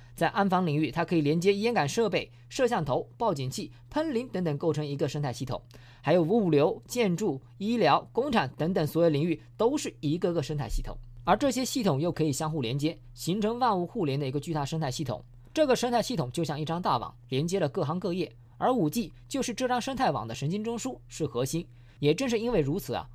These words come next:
我国将五G基站作为新基建的核心。上一期我们提到过啊，达沃斯论坛主席施瓦布将五G加物联网视为第四次工业革命。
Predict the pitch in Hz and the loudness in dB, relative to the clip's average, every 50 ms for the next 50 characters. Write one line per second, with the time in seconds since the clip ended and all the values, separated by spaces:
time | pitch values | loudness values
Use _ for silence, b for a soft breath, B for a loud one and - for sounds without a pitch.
0 | B B - 139 139 139 151 185 190 214 208 208 196 147 131 135 185 175 190 202 | B B -2 0 0 2 2 0 0 0 0 0 0 0 -2 -2 -4 -4 -4 -2
1 | 190 240 202 - 139 - 180 147 143 165 - - 196 196 190 220 240 233 - 117 | -2 0 -2 -2 -2 0 0 0 0 0 -2 -4 -6 -8 -8 -6 -6 -4 -4 -4
2 | 104 - 117 135 147 - 190 208 - b b b b b b - - 302 285 247 | -4 -4 -4 -4 -2 -2 -4 -6 -8 b b b b b b -6 -2 -2 -2 -2
3 | 233 - 247 233 170 151 160 147 139 151 170 147 135 143 131 - 127 - - - | -2 -2 -2 -2 0 0 -2 -2 -2 0 0 0 0 0 -2 -2 -4 -8 -16 -8
4 | - 143 151 175 208 226 214 - - 220 233 247 214 156 127 127 160 190 175 135 | -2 0 2 4 4 4 2 2 0 0 0 2 2 2 0 0 -2 -2 -2 -4
5 | 107 113 156 160 - 214 185 135 127 - 196 165 139 - 185 196 185 135 131 123 | -4 -4 -4 -4 -2 0 0 0 0 0 -2 -4 -2 -2 -2 0 0 -2 -4 -4
6 | 196 175 - 190 196 208 233 262 226 185 160 180 196 180 - b b b - - | -6 -6 -4 -4 -4 -4 -4 -4 -2 0 0 0 0 -2 -4 b b b -14 -4
7 | - 240 196 156 156 170 - 233 202 147 - 220 - - 165 165 156 143 120 113 | -2 0 2 2 2 2 0 -4 -6 -6 -8 -8 -6 -6 -4 -4 -2 -2 -4 -4
8 | - 107 117 123 117 | -4 -6 -6 -8 -8